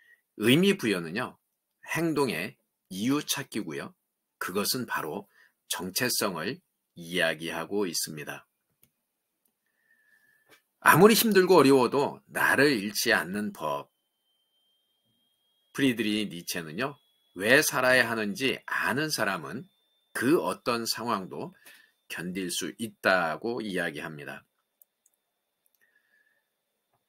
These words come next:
죽음의 수용소에서 살아남게 한 존재의 이유는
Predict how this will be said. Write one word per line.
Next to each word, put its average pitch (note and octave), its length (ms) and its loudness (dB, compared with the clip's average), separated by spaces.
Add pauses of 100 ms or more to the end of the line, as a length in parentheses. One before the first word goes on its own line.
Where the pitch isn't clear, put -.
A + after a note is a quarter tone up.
(1160)
죽음의 F#3 420 4
수용소에서 D3 960 0 (140)
살아남게 A2+ 800 -2
한 G2 280 -6
존재의 G2 760 -4
이유는 F#2 640 -8